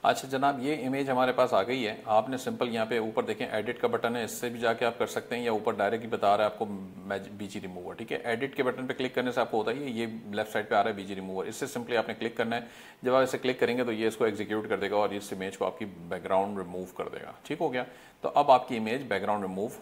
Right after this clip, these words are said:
हो चुकी है, transparent हो चुकी है। आपने simply करना ये है, जैसे हमने पहले भी किया था, इसको simply यहाँ से जाके download करें,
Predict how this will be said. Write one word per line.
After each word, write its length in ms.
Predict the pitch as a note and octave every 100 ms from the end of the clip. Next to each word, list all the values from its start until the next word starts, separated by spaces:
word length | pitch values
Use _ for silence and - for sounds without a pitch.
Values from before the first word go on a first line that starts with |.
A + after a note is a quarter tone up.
| -
हो 80 | G2+
चुकी 280 | - F2+ G2+
है, 80 | A2+
transparent 520 | - G#2 - G2+ F#2+
हो 80 | E2+
चुकी 260 | - -
है। 80 | - -
आपने 280 | B2 C#3
simply 280 | C3 A#2 B2
करना 240 | A#2+ G#2+ A#2
ये 200 | A2 A2+
है, 180 | A2+
जैसे 220 | A2 G2+ A2
हमने 120 | G#2+
पहले 220 | G2 A2+
भी 80 | B2+
किया 140 | G#2
था, 100 | F#2+
इसको 500 | G2 - F#2+ G2+ G2+
simply 360 | G2 F#2 F#2 G2
यहाँ 120 | F2+
से 120 | F2
जाके 220 | F#2 E2+ F#2
download 420 | F#2 F#2+ A#2 -
करें, 220 | A2+ A2+